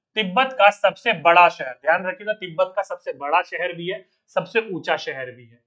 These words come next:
ठीक है, तो ध्यान रखिएगा, छत्तीस सौ पचास मीटर की ऊंचाई पर ये पूरा का पूरा शहर बसा हुआ है और शहर में किसी भी चीज की दिक्कत नहीं है, कपड़े वगैरह, खान पान वगैरह, किसी भी बाजार वगैरह की कोई भी चीज नहीं है। इन सभी चीजों के लिए क्या है, ये प्रसिद्ध है।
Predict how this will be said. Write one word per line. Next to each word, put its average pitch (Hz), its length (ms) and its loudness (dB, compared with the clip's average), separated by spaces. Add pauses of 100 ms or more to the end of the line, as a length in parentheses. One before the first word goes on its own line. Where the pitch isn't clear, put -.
(120)
ठीक 170 100 -6
है, 233 100 2
तो - 400 -20
ध्यान 175 240 0
रखिएगा, 214 300 2
छत्तीस 220 560 -4
सौ 233 140 -4
पचास 208 440 2
मीटर 180 280 -8
की 185 120 -10
ऊंचाई 160 300 -4
पर 165 160 -8
ये 175 80 -6
पूरा 156 240 -8
का 143 120 -10
पूरा 156 340 0 (300)
शहर 156 380 2
बसा 139 280 -4
हुआ 117 240 -12
है - 60 -20 (260)
और 151 140 4
शहर 170 340 4
में 220 120 -4
किसी 220 220 -8
भी 220 120 -4
चीज 214 220 -4
की 226 100 -4
दिक्कत 202 320 0
नहीं 202 200 -2
है, 131 140 -8 (340)
कपड़े 202 340 2
वगैरह, 190 420 4
खान 185 320 -4
पान 190 220 -2
वगैरह, 175 340 0
किसी 190 280 -8
भी 190 80 -10
बाजार 165 340 0
वगैरह 175 280 -4
की 196 100 -8
कोई 240 340 -4
भी 240 100 -8
चीज 196 240 -14
नहीं 196 120 -10
है। 226 80 -4
इन 220 100 -14
सभी 202 200 -6
चीजों 170 260 -14
के 160 120 -16
लिए 156 140 -8
क्या 151 180 -6
है, 160 140 -4
ये 262 60 -8 (440)
प्रसिद्ध 147 380 -2
है। 113 220 -20